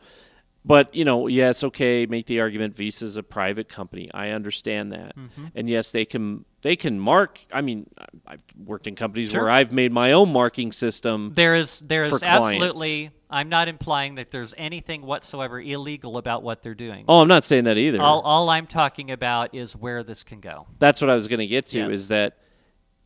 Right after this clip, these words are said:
Speaker 1: they would be categorizing, and they can, they can categorize your purchases any way
Speaker 2: Mm-hmm.
Speaker 1: they want. That's their right. That's why we use them. They have a contractual agreement, of course, for privacy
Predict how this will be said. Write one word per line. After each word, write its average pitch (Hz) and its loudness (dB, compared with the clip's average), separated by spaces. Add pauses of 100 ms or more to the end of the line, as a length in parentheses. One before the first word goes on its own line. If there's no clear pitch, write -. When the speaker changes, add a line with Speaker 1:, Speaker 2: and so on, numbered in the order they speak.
(140)
Speaker 1:
they 143 6
would 143 0
be 117 -4
categorizing, 117 2
and 139 0
they 160 4
can, 214 0
they 110 0
can 180 -6
categorize 208 0
your 127 -8
purchases 131 -6
any 117 -4
way 113 -2
Speaker 2:
Mm-hmm. 101 -2
Speaker 1:
they 104 -2
want. 110 -2
That's - -6 (140)
their 101 -4
right. 107 0
That's 110 -6
why 101 -4
we 95 -12
use 123 -6
them. 107 -4 (560)
They 120 2
have 113 -2
a 101 -10
contractual 196 2
agreement, 110 -2
of 98 -8
course, 104 -2 (920)
for - -6
privacy 113 -2